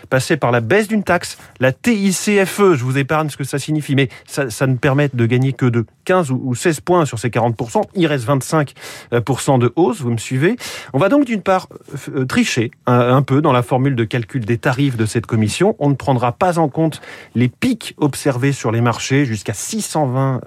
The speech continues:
euros le mégawattheure le vingt et un décembre dernier, au moment où on apprenait que plusieurs réacteurs nucléaires continueraient à être arrêtés cet hiver. Mais surtout, on va gentiment demander à E D F de vendre plus d'électricité low cost à un prix coûtant quarante-deux euros le mégawattheure.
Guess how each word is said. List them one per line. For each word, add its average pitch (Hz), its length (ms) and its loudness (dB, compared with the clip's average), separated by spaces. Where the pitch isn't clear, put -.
euros 117 360 2
le 98 100 -2
mégawattheure 117 680 2
le 98 60 -4
vingt 117 240 -2
et - 20 0
un 120 80 0
décembre 113 380 -2
dernier, 113 340 0
au 110 40 0
moment 123 280 4
où 123 40 4
on 113 100 4
apprenait 123 300 0
que 107 60 -8
plusieurs 123 280 0
réacteurs 113 320 0
nucléaires 113 500 2
continueraient 110 520 0
à 92 80 -2
être 98 300 -8
arrêtés 113 360 -4
cet - 260 -8
hiver. 120 220 -2
Mais 208 120 4
surtout, - 420 -2
on 160 80 4
va 180 120 4
gentiment 220 500 0
demander 175 320 2
à 131 80 4
E 143 80 4
D 135 240 2
F - 140 -16
de 123 80 0
vendre 151 320 2
plus 233 520 -2
d'électricité 151 880 -2
low 170 220 2
cost 175 360 -2
à 117 60 0
un 117 100 0
prix 190 200 -4
coûtant 202 440 -2
quarante-deux 180 540 0
euros 156 180 2
le 147 80 0
mégawattheure. 123 600 0